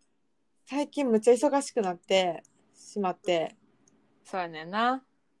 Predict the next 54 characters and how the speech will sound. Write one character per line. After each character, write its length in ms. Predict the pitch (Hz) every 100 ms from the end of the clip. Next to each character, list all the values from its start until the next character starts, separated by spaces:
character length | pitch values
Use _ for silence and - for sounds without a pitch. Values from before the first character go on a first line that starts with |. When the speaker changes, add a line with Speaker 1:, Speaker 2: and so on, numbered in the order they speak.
| _
Speaker 1:
そ 180 | 240 240
う、 40 | 226
理 160 | 262
由 220 | 320 330 339
が、 500 | 349 330 269 - 226
あ 80 |
の、 420 | 220 220 220 220 220
同 160 | 254 302
じ 120 | 294
ユ 120 | 330
ニ 120 | 381 403
ッ 180 | -
ト 100 | 381
に 400 | 359 403 370 233 196 - _ _ _ _ _ -
い 140 | 302
た、 500 | 294 294 262 190 - _ -
い 140 | 269
る、 460 | 311 339 262 190 -
い 80 | -
っ 40 | _ _ _ -
ち 80 |
ゃ 80 | 440
ん 160 | 440 440
仕 160 | 427
事 200 | 403 392
で 120 | 381 370
き 100 | 359
る 100 | 370
先 240 | 285 233
輩 240 | 220 214 208
が 420 | 233 214 185 - _ _
Speaker 2:
う 80 | 202
ん。 120 | 196
Speaker 1:
異 40 | 180
動 160 | 262
に 120 | 262 349
な 120 | 285
っ 80 | -
て 80 |
し 60 | 202
ま 100 | 202
っ 80 | 175
て。 340 | 196 175 160 _ _ _ _ _ _ _ _ _
Speaker 2:
戦 380 | - 254 240 220
力 260 | 214 -
と 140 | - 190
し 80 |
て 120 | - 190
が 200 | 165 - -
で 140 | 208
か 160 | 202 160
い。 60 | -
Speaker 1:
そ 80 |
う。 160 | 220 -